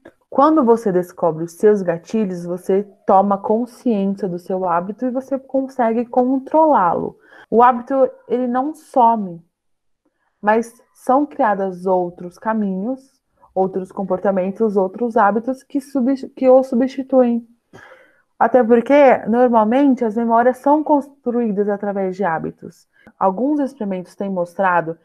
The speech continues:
que quase todos os gatilhos habituais caem em c-, cinco categorias. A primeira é a localização. Você para, racionaliza e pensa: "Onde eu estou?"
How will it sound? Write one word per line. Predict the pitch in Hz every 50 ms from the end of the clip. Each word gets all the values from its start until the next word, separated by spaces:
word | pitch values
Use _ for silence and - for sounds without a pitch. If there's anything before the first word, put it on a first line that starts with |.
| _ _ _ _ _ _
que | - 214
quase | - - 240 226 214 202 196 -
todos | 247 254 247 294 277
os | 262 240 202
gatilhos | 196 175 190 196 196 196 - 208 180 180 175 170
habituais | 175 170 170 170 - 190 196 208 220 208 202 - - _ -
caem | - 240 220 220 240 262 277 277 277 247 233 - _ _
em | 214 226 226
c-, | 220 - - - _ _ _ _
cinco | _ - - 294 311 294 277
categorias. | - 285 277 277 262 254 254 185 143 - - - - - - _ _ _ _ _ _ _ _ _ _ _ _ - -
A | - 262
primeira | 247 269 262 277 285 285
é | 285
a | 277
localização. | 285 277 277 285 277 277 269 302 294 302 - 190 156 143 151 160 165 _ _ _ _ _ _ _ _ _ _ _ _ _ _ _ _ _ _ _
Você | _ - 202
para, | 196 - 214 185 170 170 175 180 214 262 277 - _ _ _ _ _ _ _
racionaliza | _ - - 240 269 277 - 294 285 269 269 262 240 226 226 226 247 226 269 285
e |
pensa: | 269 277 262 226 190 165 165 170 - _ 160 151 160 160 _ _ _ _ _ _ _ _ _ _ _ _ _ _ _ _ _ _ _ _ _ _ _ _ _ _ _ _ _ _ _ _ _ -
"Onde | 247 262 269 285 294 294 277 269 285
eu | 269 262 269
estou?" | 262 269 - 202 165 151 151 160 _